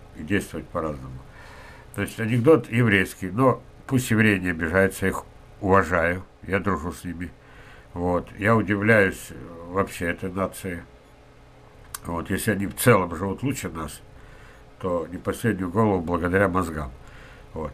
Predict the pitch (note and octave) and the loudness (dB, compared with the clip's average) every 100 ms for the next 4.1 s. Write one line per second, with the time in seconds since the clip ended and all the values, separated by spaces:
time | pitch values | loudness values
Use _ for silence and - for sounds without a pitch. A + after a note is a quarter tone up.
0 | - B2+ C3 B2+ A#2+ A2 A2 G#2+ D3 G2+ | 0 2 2 4 4 4 0 4 6 4
1 | - - - F#2+ F#2 G#2 A2+ A#2 - C3 | 0 -6 -4 -6 0 2 2 0 0 2
2 | B2 G2 F#2+ F#2 A2 B2 G#2+ G2 F2+ B2 | 2 0 0 2 4 6 6 4 2 2
3 | G#2+ G2 F#2+ G#2 A#2 F#2+ - G2+ F#2 D#2 | 4 0 0 2 2 0 -2 0 0 -2
4 | C#2 | -6